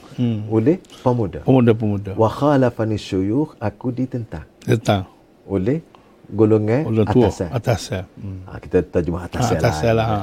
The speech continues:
Speaker 1: Ha.
Speaker 2: Baru, baru
Speaker 1: Ah,
Speaker 2: makan
Speaker 1: ah.
Speaker 2: siku dia.
Speaker 1: Ya. Hmm.
Speaker 2: Jadi, apabila orang-orang ni je, ha, maksudnya orang muda kita tak ada kepentingan.
Speaker 1: Tak ada kepentingan.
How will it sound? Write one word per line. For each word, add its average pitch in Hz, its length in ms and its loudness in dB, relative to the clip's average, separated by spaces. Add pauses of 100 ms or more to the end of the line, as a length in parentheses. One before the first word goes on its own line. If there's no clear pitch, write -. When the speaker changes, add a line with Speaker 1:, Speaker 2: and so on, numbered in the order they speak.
Speaker 1:
Ha. - 80 -10 (320)
Speaker 2:
Baru, 82 260 -2 (120)
baru 85 200 -4 (120)
Speaker 1:
Ah, 110 420 2
Speaker 2:
makan 95 240 -4
Speaker 1:
ah. - 60 -10
Speaker 2:
siku 151 340 2
dia. 135 80 8
Speaker 1:
Ya. 123 140 4
Hmm. 98 260 -10 (640)
Speaker 2:
Jadi, 120 280 2 (1400)
apabila 160 720 2
orang-orang 180 520 2
ni 175 240 0
je, 104 140 -2 (380)
ha, 147 220 -2 (960)
maksudnya 143 840 0
orang 127 260 2
muda 131 380 -2
kita 147 140 -2
tak 117 100 2
ada - 80 -4
kepentingan. 117 520 -6
Speaker 1:
Tak 131 120 -6
ada 131 100 0
kepentingan. 123 460 -6